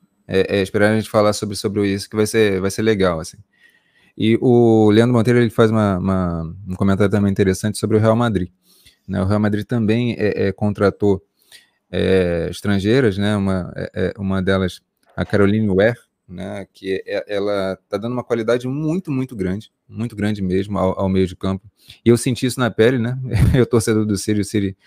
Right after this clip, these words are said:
foi eliminado pelo Real Madrid com uma grande atuação da, da Caroline Ware,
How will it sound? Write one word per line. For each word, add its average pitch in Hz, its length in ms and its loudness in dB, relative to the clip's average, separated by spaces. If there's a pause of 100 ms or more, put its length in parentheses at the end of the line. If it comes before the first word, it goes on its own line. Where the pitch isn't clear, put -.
(160)
foi 107 240 2
eliminado 104 440 2
pelo 101 160 2
Real 101 100 0
Madrid 98 260 0
com - 80 -12
uma 139 140 -2
grande 143 560 4
atuação 104 420 0
da, 95 140 2
da 92 100 -2
Caroline 95 380 -2
Ware, 87 240 -2